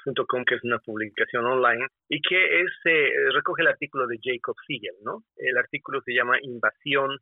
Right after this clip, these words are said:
de los Fact-Checkers, o de los <laughs> verificadores de información. En este artículo de marzo del dos mil veintidós, plantea la pregunta que yo creo que es crítica a Jacob Siegel, y es, ¿a quién vas a creer? ¿A la nueva brigada de censura de plataformas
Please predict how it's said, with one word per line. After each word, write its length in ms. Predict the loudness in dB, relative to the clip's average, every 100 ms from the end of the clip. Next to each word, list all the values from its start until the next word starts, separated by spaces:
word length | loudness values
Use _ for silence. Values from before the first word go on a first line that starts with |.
| _
de 120 | -6
los 220 | -2 -4 -4 _ 0
Fact-Checkers, 680 | 0 0 -4 -4 -2 -10 _
o 120 | -6
de 100 | -2
los 120 | -2
<laughs> 200 | -2 -4 -6 _
verificadores 720 | -2 -2 -2 -2 2 4 2 0
de 100 | -4
información. 640 | -8 -6 -4 -2 -2 -4 -6 _ _
En 120 | -6 -6
este 180 | 0
artículo 400 | -2 -2 -6 -4
de 100 | -2
marzo 440 | 0 2 2 0 -4
del 140 | -4
dos 120 | -6 -8
mil 160 | -10 -10
veintidós, 480 | -8 0 4 4 0 _
plantea 340 | 0 0 2 2
la 160 | 2
pregunta 420 | 2 0 0 0 -2
que 100 | -2
yo 80 | 0
creo 200 | 0 0
que 100 | -4
es 80 | -6
crítica 500 | -6 -6 -8 -6 0
a 320 | 0 0 -2 -6
Jacob 320 | -8 -6 -8 -6
Siegel, 260 | -8 -6 -8 _ _
y 100 | -2
es, 80 | -2 -2
¿a 60 | -6 -2
quién 180 | -2
vas 140 | 2 0
a 180 | 0 -4 -6
creer? 340 | -2 0 0 -2 _
¿A 60 | -6
la 140 | -2
nueva 240 | 2 4
brigada 420 | 4 2 4 4 4
de 80 | 0
censura 480 | -8 -16 -6 2 2 2 _
de 120 | -8
plataformas 640 | 0 0 0 -2 -2 -2